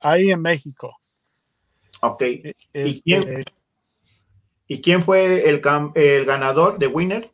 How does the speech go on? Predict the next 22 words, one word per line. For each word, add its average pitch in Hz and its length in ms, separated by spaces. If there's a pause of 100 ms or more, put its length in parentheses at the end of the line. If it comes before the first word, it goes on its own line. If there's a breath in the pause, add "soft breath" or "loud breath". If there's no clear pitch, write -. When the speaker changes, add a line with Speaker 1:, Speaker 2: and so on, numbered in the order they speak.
(120)
Speaker 2:
o 135 160
de 139 140
esos, 160 320
de 143 80
esas 151 240
luchas? - 420 (1160)
Speaker 1:
Ah, 135 340
ellos. 165 540 (640)
Speaker 2:
Ellos. 143 400 (420)
Speaker 1:
Ujú. 123 300 (640)
Speaker 2:
O 139 120
sea, 160 260
usted 170 380
no 175 200
pudo, 170 460
no 156 200
pudo, 160 720
no 147 180
pudo 165 320
coronarse 147 640
campeón. 151 560 (500)
Speaker 1:
No. 147 300